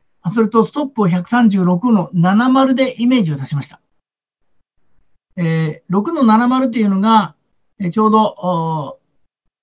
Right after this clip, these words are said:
ー、百三十六円の六四七に、えー、この来る、えー、二百時間の移動平均線。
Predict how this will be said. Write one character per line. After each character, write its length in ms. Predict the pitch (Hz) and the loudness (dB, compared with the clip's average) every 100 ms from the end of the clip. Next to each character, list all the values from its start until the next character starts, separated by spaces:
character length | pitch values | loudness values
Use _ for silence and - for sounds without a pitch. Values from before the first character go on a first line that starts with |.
| _ _ _ | _ _ _
ー、 20 | - | -12
百 160 | 202 | -4
三 160 | 302 302 | 2 4
十 120 | 226 | 4
六 180 | 220 240 | 2 2
円 100 | 220 | 2
の 100 | 185 | 2
六 340 | 196 190 294 | 2 0 0
四 260 | 302 330 233 | -2 2 4
七 220 | 226 262 | 4 4
に、 280 | 185 131 - _ _ _ _ - | 2 0 -8 _ _ _ _ -10
え 60 | 165 | -6
ー、 520 | 160 160 160 156 147 _ _ _ _ _ _ _ | -4 -4 -4 -6 -8 _ _ _ _ _ _ _
こ 160 | 196 | -4
の 120 | 190 180 | 0 2
来 160 | 226 | 4
る、 220 | 202 - _ _ - | 4 2 _ _ -16
え 200 | 135 139 | -10 0
ー、 20 | |
二 160 | 165 208 | 6 6
百 260 | 247 247 | 6 2
時 140 | 254 269 | -2 2
間 200 | 196 160 | 2 2
の 120 | 151 | 2
移 80 | 165 | 2
動 160 | 190 | 4
平 120 | 190 | 2
均 200 | 180 185 | 2 2
線。 240 | 156 135 | 0 -4